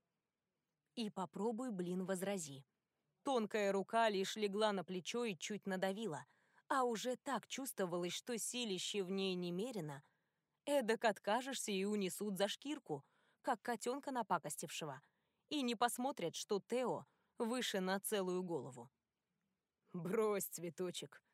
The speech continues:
добродушно пробасил Рольф, ухмыляясь пуще прежнего. "Ну зачем тебе этот сопляк безбородый,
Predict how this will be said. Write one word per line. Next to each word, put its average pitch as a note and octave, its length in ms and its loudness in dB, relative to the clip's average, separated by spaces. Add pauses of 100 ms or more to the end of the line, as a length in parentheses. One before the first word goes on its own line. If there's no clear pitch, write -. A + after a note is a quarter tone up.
(260)
добродушно A3+ 600 4
пробасил G3+ 540 2
Рольф, E3+ 400 -2
ухмыляясь G3 600 -2
пуще F#3+ 300 -4
прежнего. D#3 500 -4 (600)
"Ну G#3+ 140 2
зачем B3 420 2
тебе G3 300 2
этот F#3+ 200 0
сопляк F#3 480 2
безбородый, D#3 680 -2